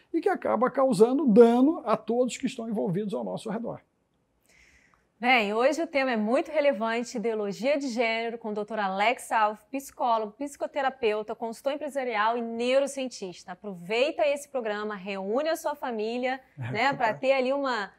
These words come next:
Speaker 2: D R, discutir ali o que que tá
Speaker 1: <laughs> Olha só.
Speaker 2: acontecendo dentro da sua família.
Speaker 1: É isso aí.
Speaker 2: E realmente aproveite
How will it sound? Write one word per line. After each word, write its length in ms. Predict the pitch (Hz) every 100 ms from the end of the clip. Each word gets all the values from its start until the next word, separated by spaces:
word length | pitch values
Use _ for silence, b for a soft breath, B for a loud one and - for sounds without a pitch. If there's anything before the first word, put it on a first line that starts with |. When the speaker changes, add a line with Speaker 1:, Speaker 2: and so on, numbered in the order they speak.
| _
Speaker 2:
D 120 | - 262
R, 580 | 226 226 240 262 277 254
discutir 720 | 214 240 285 254 240 311 330
ali 320 | 285 269 277
o 40 |
que 160 | 285 285
que 80 | 285
tá 140 | 277
Speaker 1:
<laughs> 20 |
Olha 80 | 285
só. 60 | 294
Speaker 2:
acontecendo 580 | 285 254 254 262 262 226
dentro 220 | 262 294
da 120 | 285
sua 180 | 285 269
família. 720 | 269 240 220 233 262 277 294
Speaker 1:
É 40 |
isso 200 | - -
aí. 220 | 208 139 110 104 _ -
Speaker 2:
E 240 | 226 233
realmente 560 | 233 240 262 247 247 262
aproveite 800 | - 247 196 240 277 285 -